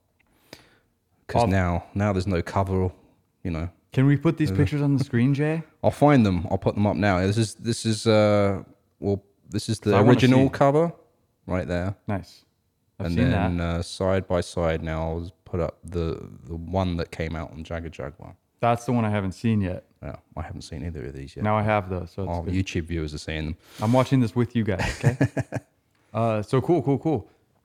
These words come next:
Speaker 2: Uh, yeah, so there was, I don't know, there's a lot of time 'cause they were, like, fourteen in two thousand three.
Speaker 1: Yeah.
Speaker 2: Fast forward what we just talked about, in two thousand twelve, their first L P comes out on their own label.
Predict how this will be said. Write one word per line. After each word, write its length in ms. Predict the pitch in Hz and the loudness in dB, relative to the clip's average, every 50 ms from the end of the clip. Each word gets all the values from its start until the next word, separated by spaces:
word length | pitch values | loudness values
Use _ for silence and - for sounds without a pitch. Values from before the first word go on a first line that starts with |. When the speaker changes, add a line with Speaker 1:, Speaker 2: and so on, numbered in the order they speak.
| _ - | _ -2
Speaker 2:
Uh, 480 | 117 120 120 117 113 113 113 113 113 110 | 0 2 2 4 2 2 2 0 0 0
yeah, 220 | 117 151 156 131 | 2 2 2 2
so 160 | - - 131 | 2 0 0
there 120 | 123 123 127 | 2 2 2
was, 160 | 127 113 101 | 2 2 2
I 80 | 123 120 | 2 2
don't 80 | 131 143 | 2 2
know, 100 | 135 120 | 2 0
there's 160 | 110 98 110 | -2 -2 -2
a 80 | 110 110 | 0 0
lot 60 | 110 | 0
of 80 | 110 104 | 0 -2
time 340 | - 123 117 117 107 101 95 | -2 -2 0 0 0 -2 -2
'cause 320 | - 113 107 95 92 - - | -2 -4 -4 -4 -6 -6 -4
they 100 | 107 104 | -2 0
were, 100 | 104 98 | 0 0
like, 160 | 98 98 90 - _ _ _ _ _ _ | 0 -2 -4 -8 _ _ _ _ _ _
fourteen 720 | - 120 117 107 - - 135 127 127 127 131 131 131 127 123 | -6 -4 -4 -4 -2 0 2 4 4 4 2 0 -2 -4 -6
in 80 | 107 104 | -8 -6
two 140 | - - 117 | -4 -2 -2
thousand 280 | 110 98 104 101 87 | 0 0 -2 -2 0
three. 420 | - 117 123 123 123 123 123 127 - _ _ - | 0 0 2 2 2 0 0 -2 -6 _ _ -8
Speaker 1:
Yeah. 140 | - 76 - - _ _ _ _ _ - | -8 -8 -8 -10 _ _ _ _ _ 0
Speaker 2:
Fast 260 | 123 117 104 - - | 0 0 0 -2 -4
forward 340 | - 120 117 117 113 113 110 | -2 0 2 2 2 0 0
what 80 | 110 | -2
we 120 | 107 107 104 | -2 -2 -2
just 180 | 107 101 - | -2 -4 -2
talked 240 | - 110 110 107 - | -2 -2 -2 -2 -2
about, 240 | 117 110 110 107 104 | -2 0 0 0 0
in 120 | 104 101 | -2 -4
two 100 | 92 - | -4 -4
thousand 240 | 107 - 107 104 101 | -4 -2 -2 -2 -4
twelve, 260 | - - 110 104 98 | -2 -2 -2 -2 0
their 220 | 98 104 98 95 95 - _ _ _ _ | -2 -4 -4 -6 -8 -12 _ _ _ _
first 240 | - 110 104 - - | -4 -4 -4 -2 -2
L 100 | 104 101 | -4 -4
P 180 | - - 104 98 | -2 -4 -4 -4
comes 240 | - 104 98 92 98 | -2 -4 -4 -2 -2
out 200 | 92 90 92 - | -2 -2 -4 -4
on 100 | 107 92 | -6 -6
their 160 | 92 90 98 92 | -4 -4 -4 -4
own 160 | 92 92 92 | -4 -2 -2
label. 420 | 92 92 90 90 90 92 95 - | -4 -4 -4 -4 -4 -6 -6 -8